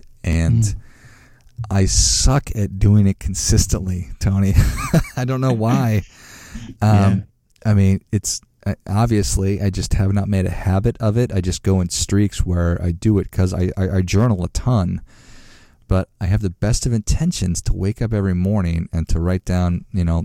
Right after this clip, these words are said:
Speaker 1: "Th-, these are my three things that I'm grateful for today." Do you have, uh, any tips or hacks or, you know, "Hey, dummy,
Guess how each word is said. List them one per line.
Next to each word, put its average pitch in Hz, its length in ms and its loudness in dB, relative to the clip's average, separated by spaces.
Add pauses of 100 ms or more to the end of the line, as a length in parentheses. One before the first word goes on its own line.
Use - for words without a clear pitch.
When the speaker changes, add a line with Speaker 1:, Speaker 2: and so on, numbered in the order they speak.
Speaker 1:
"Th-, 98 160 0
these 98 220 -2
are - 20 -2
my 90 120 0
three 92 240 -2
things 92 260 -4
that 90 100 -4
I'm 87 100 -2
grateful - 360 -6
for - 220 -6
today." 90 500 0 (720)
Do - 80 -4
you 110 80 4
have, 101 140 2
uh, 101 240 0 (160)
any 104 260 0 (240)
tips - 320 -2
or 101 120 -4
hacks 110 440 -2
or, 90 320 0 (300)
you 104 100 -2
know, 90 220 0
"Hey, 95 160 -2
dummy, 95 420 -2